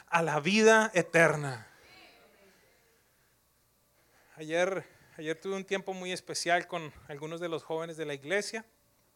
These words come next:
Vinimos a un, a un movie time, ¿verdad? Teníamos una película para ver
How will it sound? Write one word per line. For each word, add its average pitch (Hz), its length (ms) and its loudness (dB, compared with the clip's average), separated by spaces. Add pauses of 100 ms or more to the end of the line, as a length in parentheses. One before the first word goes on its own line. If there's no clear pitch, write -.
(1000)
Vinimos 151 440 -6
a 156 80 0
un, 160 360 -6 (240)
a 143 100 -16
un 160 120 -10
movie 208 220 2
time, 135 320 -6
¿verdad? 135 260 -6
Teníamos 160 380 -10
una 170 180 -6
película 165 460 -6
para 147 160 0
ver 165 320 -2